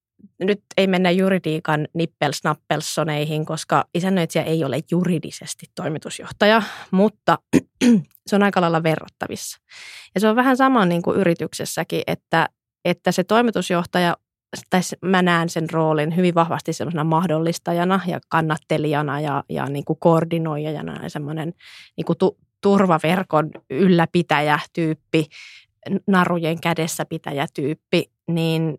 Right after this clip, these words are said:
isännöitsijä on hyvin samantyyppinen ja m-,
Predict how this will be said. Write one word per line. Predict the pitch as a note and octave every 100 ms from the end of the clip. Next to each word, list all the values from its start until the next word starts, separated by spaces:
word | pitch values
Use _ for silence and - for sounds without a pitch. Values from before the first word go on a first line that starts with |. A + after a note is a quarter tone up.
| -
isännöitsijä | F#3+ F#3+ F#3+ F3 - D#3+
on | F3
hyvin | E3+ D#3+
samantyyppinen | D#3+ D#3 D3+ - D3 D3 _ D3+ E3 G3+ G3+ -
ja | D#3+ D#3 _
m-, | - - -